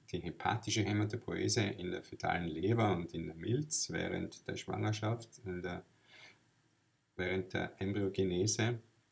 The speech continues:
Und wir haben dann am Ende der Schwangerschaftsperiode einen Übergang von der hem-, hepatischen Hämatopoese in die sogenannte myeloische Hämatopoese, die im Knochenmark stattfindet.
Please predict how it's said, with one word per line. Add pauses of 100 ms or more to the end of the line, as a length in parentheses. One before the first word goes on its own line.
Und
wir
haben
dann (500)
am
Ende
der
Schwangerschaftsperiode (420)
einen
Übergang
von
der
hem-, (300)
hepatischen
Hämatopoese
in
die
sogenannte
myeloische
Hämatopoese, (220)
die
im
Knochenmark
stattfindet.